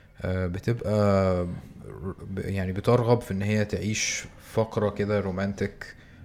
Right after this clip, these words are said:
و-، و-، وده مطلوب ودوت يعني حقهم جدا وحاجة حلوة جدا، وبيتخيلوا إن المسلك التاني الشرعي بتاع إن أنت تشوف واحدة وتخطبها ومش عارف إيه، آه، إنه،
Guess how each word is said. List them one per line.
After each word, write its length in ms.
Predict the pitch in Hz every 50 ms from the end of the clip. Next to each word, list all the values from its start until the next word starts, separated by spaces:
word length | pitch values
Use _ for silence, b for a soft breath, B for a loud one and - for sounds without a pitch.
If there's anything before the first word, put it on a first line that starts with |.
| b - -
و-، 140 | 95 101
و-، 440 | 98 - - 104 104 104 104 101 104
وده 140 | 110 110 131
مطلوب 460 | 131 131 127 - - 117 123 123 107
ودوت 640 | 104 104 95 98 104 107 107 104 - - - - - - - - - - - - 95
يعني 460 | 92 90 87 87 90 90 90 87 87
حقهم 460 | - - - - - 110 120 117 107
جدا 360 | 101 113 113 117 110 120 113
وحاجة 280 | 107 95 - 113 107 104
حلوة 280 | - 120 110 110 101 95
جدا، 340 | 98 98 104 117 135 147 b b b b b b b b b
وبيتخيلوا 640 | - 101 104 107 110 - - - 110 107 120 127 127
إن 120 | 120 110
المسلك 520 | 104 101 98 101 113 120 - 117 113 - 104
التاني 380 | - - - 107 110 117 110
الشرعي 500 | 101 92 87 - - 104 107 113 117 113
بتاع 200 | 104 - - 92
إن 100 | 92 95
أنت 240 | 98 104 107 - 101 - - -
تشوف 220 | - - 101 -
واحدة 180 | 107 101 104 107
وتخطبها 540 | 101 - - - - - 101 98 101 104 101
ومش 240 | 101 95 - -
عارف 200 | 90 90 90 -
إيه، 180 | - 113 135 143 B B B B B B B B -
آه، 640 | 95 95 95 95 92 92 92 92 90 90 87 - - - -
إنه، 360 | 98 101 107 113 117 117 117